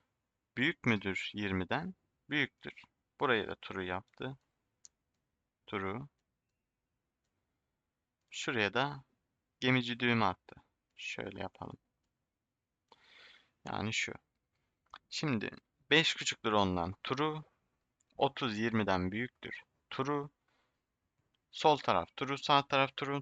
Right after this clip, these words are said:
true ve true. True ve true ne dönecek? True dönecektir. Bakalım. Gerçekten true döndü. Ama şunu değiştirseydik. Atıyorum buraya elli diyelim. Elli küçüktür ondan.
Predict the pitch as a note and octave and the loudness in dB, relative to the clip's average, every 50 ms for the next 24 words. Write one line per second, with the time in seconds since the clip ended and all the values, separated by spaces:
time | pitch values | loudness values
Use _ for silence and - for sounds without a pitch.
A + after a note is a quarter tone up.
0 | - - - D#3 D#3+ E3 D3 B2+ B2 C3+ C#3 - - - B2 G2+ F2 F#2 G#2 - | -6 -6 -4 2 2 2 2 4 4 2 2 2 0 -2 -2 -2 -2 -6 -8 -16
1 | _ _ - - E3+ D#3 D#3 C#3+ B2 A#2+ A#2 - - D3 C#3 D3 D3+ D3 B2+ G#2+ | _ _ -8 -6 0 2 2 4 4 4 2 2 0 2 4 6 6 6 6 4
2 | F#2+ F#2+ G2+ C3 C#3+ - - - - - - C3+ B2+ A2 G2 G#2 G2 F#2+ F#2 F2+ | 2 2 2 0 0 -2 -8 -16 -6 -4 0 0 0 0 0 0 0 0 -2 -4
3 | F2+ _ _ - - - - - _ - - - _ _ - A#2+ B2 - - C3+ | -8 _ _ -12 -8 -8 -8 -8 _ -20 -20 -20 _ _ -2 -2 -2 0 -2 -2
4 | B2 B2 C3 C#3 _ _ _ _ _ _ _ _ _ - - _ _ _ _ _ | -2 -2 -4 -6 _ _ _ _ _ _ _ _ _ -20 -20 _ _ _ _ _
5 | _ _ _ _ _ _ _ _ _ - - B2 A2+ G#2 - - - - - B2 | _ _ _ _ _ _ _ _ _ -2 4 4 4 4 2 -4 -4 2 4 4
6 | A#2+ A#2+ - B2 A2+ A2 F#2+ F#2 F2+ F2+ - - _ _ _ - - - _ - | 4 4 2 -2 -2 -2 0 0 -2 -2 -4 -6 _ _ _ -20 -20 -20 _ 0
7 | - B2+ D3 D3+ - - - D3+ D3+ D3+ C#3 - - C#3+ C#3 C#3+ - - D3+ C#3 | 2 4 4 4 2 2 4 4 4 4 2 2 0 0 0 0 0 -2 -2 -2
8 | - - C#3+ A#2+ F#2+ - - - - - _ _ _ _ _ _ _ _ _ _ | 0 0 0 0 0 -4 -10 -14 -20 -20 _ _ _ _ _ _ _ _ _ _
9 | _ _ _ _ - - C3 - - G#2+ E2+ E2+ F#2+ G#2+ G#2 G2+ G2+ G#2+ - - | _ _ _ _ 0 0 0 0 -2 -2 -2 0 0 0 2 2 2 2 0 0
10 | - _ _ _ - B2+ B2+ A#2+ A#2 A2+ G#2 G2+ F#2 G2 G2+ A2+ B2 B2+ - - | -6 _ _ _ -2 -2 0 0 0 -2 -2 -2 -4 -4 -4 -6 -8 -8 -10 -2
11 | - C#3 C3+ B2+ B2 A#2 B2+ C3 C#3+ D3 _ _ _ _ _ _ - D#3 C#3 - | 0 0 0 0 -2 -4 -4 -4 -4 -6 _ _ _ _ _ _ -12 -6 -4 -4
12 | B2+ _ - A#2 F#2+ G2 G#2 A#2+ B2+ B2+ B2 B2+ B2 C3 C3 | -4 _ -6 -2 2 4 4 4 4 4 4 4 2 2 0